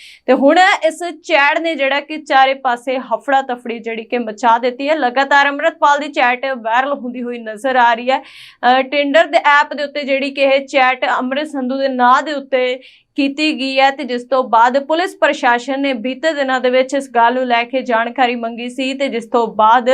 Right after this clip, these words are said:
ਉਹਨਾਂ ਦਾ ਕਹਿਣਾ ਹੈ ਕਿ Tinder ਐਪ ਦੇ ਉੱਤੇ ਇੱਕ ਅੰਮ੍ਰਿਤ ਸੰਧੂ ਦੇ ਨਾਂ ਦੇ ਉੱਤੇ ਆਈਡੀ ਬਣੀ ਹੋਈ ਹੈ, ਜਿਸ ਦੇ ਵਿੱਚ ਅਸੀਂ, ਅ, ਸਾਰੀ ਜਿਹੜੀ ਕਿ ਇਸ ਗੱਲ ਦੀ ਜਾਣਕਾਰੀ ਉਹਨਾਂ ਦੇ ਵੱਲੋਂ ਮੰਗੀ ਗਈ ਸੀ। ਤੇ ਹੁਣ ਇਹ ਚੈਟ ਦੇ ਵਿੱਚ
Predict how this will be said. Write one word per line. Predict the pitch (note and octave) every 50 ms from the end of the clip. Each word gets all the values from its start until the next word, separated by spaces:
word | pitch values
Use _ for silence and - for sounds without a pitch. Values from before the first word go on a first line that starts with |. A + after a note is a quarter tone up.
| C#4 D4 D4+ - - - - - -
ਉਹਨਾਂ | A#3 C4 C4+ C#4
ਦਾ | C#4
ਕਹਿਣਾ | C4+ C#4 C4 C4+ D4
ਹੈ | D#4+
ਕਿ | D#4 D#4 F4+
Tinder | E4+ D#4 D#4+ D4 C#4+ C#4+ C#4+ D4
ਐਪ | D#4+ D4 C#4 C4+ C#4 C#4
ਦੇ | B3 C4+ C4+
ਉੱਤੇ | C4 C4 - - C4+ C4+ C#4 C#4+
ਇੱਕ | D4+ - C#4+ C#4+ C#4 C#4
ਅੰਮ੍ਰਿਤ | - C4 C4+ C4 D4+ E4+ F4 F4 _ E4 E4 E4 D#4+
ਸੰਧੂ | E4 - C#4+ C4+ C#4 C#4 E4+ F4
ਦੇ | E4+ E4 D#4
ਨਾਂ | D4 C4 C4 C4 B3+
ਦੇ | C4 C4+
ਉੱਤੇ | C4 C4+ C#4+ C#4
ਆਈਡੀ | C4 F#3+ A3+ A#3+ B3 A3+ C4 C#4
ਬਣੀ | C#4 C4+ B3+ B3 B3+ C4
ਹੋਈ | B3+ G#3+ A3+ B3 B3+ B3+
ਹੈ, | B3+ C#4 D#4+
ਜਿਸ | D#4+ C4+ B3+ B3 B3
ਦੇ | B3 B3 B3
ਵਿੱਚ | A#3+ B3 A#3+ A#3+ C#4 B3+ B3
ਅਸੀਂ, | A#3+ - C#4 C4+ C#4+ D#4 D#4+ D#4 - - - - C4+ - B3 B3+ C4
ਅ, | C4+
ਸਾਰੀ | C4+ D4+ C#4+ B3+ C4+ C#4+ D#4+ E4+ E4
ਜਿਹੜੀ | D#4 D4 C#4 C#4 C#4
ਕਿ | C#4 C#4
ਇਸ | C#4 C#4 A#3+ B3
ਗੱਲ | A#3+ A#3+ B3 A#3+
ਦੀ | C4 C4
ਜਾਣਕਾਰੀ | C4+ B3+ A3+ A3+ A#3 A3+ - B3 A#3 B3+ B3 B3
ਉਹਨਾਂ | A#3+ A#3+ A#3+ A#3+
ਦੇ | B3 B3
ਵੱਲੋਂ | A#3+ A#3 A#3+ A#3+ A#3+ B3 C4 C#4 C#4 C#4 - - _ _ A3+
ਮੰਗੀ | A#3+ C4 C4+ D4+ D#4+ E4 F4 G#4 F4
ਗਈ | D#4+ C#4+ A#3 A3
ਸੀ। | - - G#3+
ਤੇ | - - A3
ਹੁਣ | E3+ F#3+ B3+ C#4+ D#4 F4
ਇਹ | F4+ F4 C4+ D4+ D4+ C#4 E4 D#4+
ਚੈਟ | - - D#4 C#4 C#4 D4 D#4+
ਦੇ | C#4 E4 E4
ਵਿੱਚ | D4 D4+ D4 - - D#4